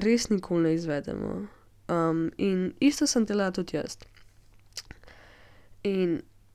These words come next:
valjda, da nikoli nisem prišla čez prvih štiri dni. Um, in sem se na koncu počutila ful obupno, ker sem tako hitro obupala. Ampak take zaobljube so pointless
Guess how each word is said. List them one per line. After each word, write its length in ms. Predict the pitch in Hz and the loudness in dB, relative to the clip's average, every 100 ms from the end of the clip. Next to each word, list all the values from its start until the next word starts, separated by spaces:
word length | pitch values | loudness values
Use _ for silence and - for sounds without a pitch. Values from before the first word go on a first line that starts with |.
| - | 0
valjda, 240 | 214 262 254 | 4 6 6
da 100 | 208 | 4
nikoli 300 | 190 190 185 | 2 2 2
nisem 160 | 160 | 0
prišla 340 | 170 165 165 156 | -2 -2 -2 -2
čez 560 | - - - - - - - - - - - | -2 -4 -4 -4 -4 -8 -14 -20 -20 -20 -4
prvih 260 | 185 156 151 | -2 -2 -4
štiri 320 | - 165 160 170 | -6 -6 -4 -2
dni. 180 | 196 151 190 - - - - - | 0 0 -2 -10 -20 -20 -20 -2
Um, 500 | 175 170 165 160 50 - - - | 0 2 0 -2 -6 -10 -18 -4
in 140 | 208 208 | -2 0
sem 120 | 214 | 0
se 100 | 226 | 0
na 100 | 220 | 0
koncu 360 | 269 330 - 330 | 2 2 0 -6
počutila 380 | - 262 254 240 | -8 -4 0 0
ful 300 | - 226 208 | 2 2 2
obupno, 800 | 170 165 180 170 - - - 190 - - - - - | 0 -4 -4 -4 -6 -6 -6 -6 -12 -20 -20 -18 -6
ker 420 | - 180 165 - - | 0 0 0 -4 -8
sem 220 | - 208 | -4 -2
tako 280 | 214 262 240 | 0 0 2
hitro 260 | 233 185 | 2 2
obupala. 540 | 175 165 156 - - - - - - - - - - - - - - | 2 0 -2 -2 -2 -4 -6 -10 -14 -14 -16 -20 -20 -18 -18 -10 -4
Ampak 360 | 208 226 220 - - - - | 0 0 -2 -10 -20 -14 -4
take 280 | 220 254 349 | -2 2 4
zaobljube 420 | 277 220 247 262 | 6 6 4 2
so 180 | 247 196 - | 0 -4 -6
pointless 720 | - 175 165 - - - - | -2 0 0 -2 -6 -6 -6